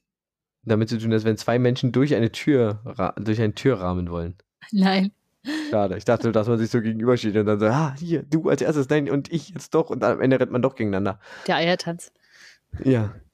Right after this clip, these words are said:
Speaker 2: Ja, nee.
Speaker 1: Der Türtanz. Tür-, was? Türrahmeneffekt? Nee.
Speaker 2: Ja.
Speaker 1: Türrahmeneffekt. Dass man sich an Türrahmen lehnt,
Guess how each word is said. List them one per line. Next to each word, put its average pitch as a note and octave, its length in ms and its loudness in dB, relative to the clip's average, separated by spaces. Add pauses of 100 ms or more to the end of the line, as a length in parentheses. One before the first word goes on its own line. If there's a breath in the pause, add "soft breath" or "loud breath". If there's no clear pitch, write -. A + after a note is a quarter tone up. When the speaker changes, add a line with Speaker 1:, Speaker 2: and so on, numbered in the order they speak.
(120)
Speaker 2:
Ja, E3+ 220 -2
nee. E3 200 -8
Speaker 1:
Der F#2+ 160 -8
Türtanz. G2+ 500 -2 (300)
Tür-, A#2+ 540 -4 (600)
was? C3 200 -4
Türrahmeneffekt? E3+ 1120 0
Nee. B2 100 2
Speaker 2:
Ja. - 140 0 (480)
Speaker 1:
Türrahmeneffekt. - 760 -8 (3250 soft breath)
Dass - 600 -2
man F#2 400 2
sich F#2+ 300 -2
an E2+ 200 -2
Türrahmen A#2 880 0
lehnt, B2 580 0